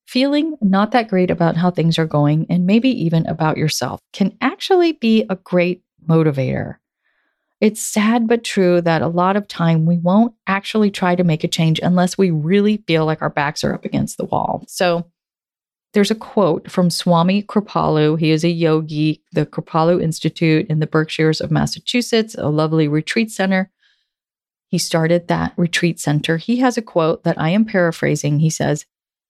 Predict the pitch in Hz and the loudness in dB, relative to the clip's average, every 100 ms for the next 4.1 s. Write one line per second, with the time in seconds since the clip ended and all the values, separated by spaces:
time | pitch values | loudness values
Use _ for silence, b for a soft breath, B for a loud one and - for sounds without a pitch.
0 | _ _ 208 196 196 - 196 - - 277 | _ _ 2 2 0 -2 -2 -4 -2 -2
1 | - 311 - - 233 196 175 190 185 - | 0 -2 -2 -2 0 2 0 0 -2 -2
2 | - 143 - 160 160 175 180 175 - - | -2 -2 0 -2 -2 0 0 0 -4 -2
3 | 233 226 240 240 233 220 214 202 185 185 | -2 2 2 4 2 0 0 0 0 -4